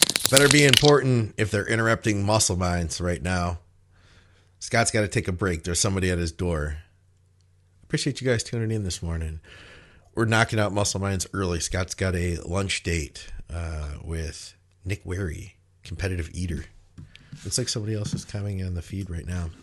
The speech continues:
Um, we have another question from Paige, so we'll try to tackle that one too. I got a thought on this one as well.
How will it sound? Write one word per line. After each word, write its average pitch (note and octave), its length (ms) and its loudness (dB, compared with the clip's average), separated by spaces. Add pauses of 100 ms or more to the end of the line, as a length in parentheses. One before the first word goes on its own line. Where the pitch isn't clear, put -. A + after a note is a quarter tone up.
(100)
Um, A2 500 0 (1080)
we A2+ 80 2
have A2 80 4
another G#2 220 0
question - 400 0
from F2+ 200 -6
Paige, F2+ 640 -4
so - 140 -8
we'll D#2 80 -8
try E2 200 -6
to D2+ 60 -8
tackle E2 300 -6
that E2 180 -4
one E2 180 0
too. E2+ 280 -6 (460)
I G2 80 0
got G#2+ 120 0
a G2 40 0
thought F2 240 2
on E2 100 -4
this E2+ 200 -4
one D#2+ 140 -8
as D#2+ 140 -8
well. F2 220 -10